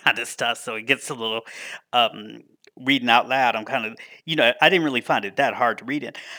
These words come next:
But I just thought that was such a cool thing. Like, his, one of his first memories of his mother was this wink, and him knowing that a wink kind of, like, meant some, a secret relationship between two people. And if you think about Prince's whole aesthetic,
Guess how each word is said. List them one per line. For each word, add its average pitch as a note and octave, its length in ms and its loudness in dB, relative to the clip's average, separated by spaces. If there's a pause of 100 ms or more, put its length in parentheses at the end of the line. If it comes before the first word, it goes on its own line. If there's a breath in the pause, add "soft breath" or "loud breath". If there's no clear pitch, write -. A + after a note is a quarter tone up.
(140 loud breath)
But A#3 100 2
I D#4 80 8
just - 160 -2
thought A#3+ 160 4
that D3+ 140 2
was A#2 120 0
such D#3 200 -2
a C#3 60 -8
cool D#3 360 -4
thing. C#3+ 240 -4
Like, B2 160 -8
his, B2 160 -10
one C#3 140 -2
of A#2+ 80 -2
his A2+ 160 -6
first C#3 260 -4
memories C3+ 340 -4
of B2 80 -8
his G#2+ 160 -8
mother C#3 300 0
was A2+ 240 -6
this A2+ 220 -6
wink, A#2 500 -4 (340 loud breath)
and C3 160 0
him C#3+ 280 -2
knowing B2+ 300 0
that A#2 120 -2
a G#2+ 60 -2
wink C3 340 -6
kind C3+ 240 -2
of, A#2 140 -4
like, G#2 320 -4 (400 loud breath)
meant C3+ 260 0
some, C3+ 220 -2 (100)
a A#2+ 100 -4
secret B2+ 480 -8
relationship B2+ 760 -4
between A#2+ 400 -4
two C3+ 240 -8
people. F#3 560 -6 (360 loud breath)
And F3 140 0
if F3 140 -6
you A3 60 -4
think C#4+ 200 -4
about F3 380 -2
Prince's D#3 340 -10
whole E3+ 300 2
aesthetic, - 880 -4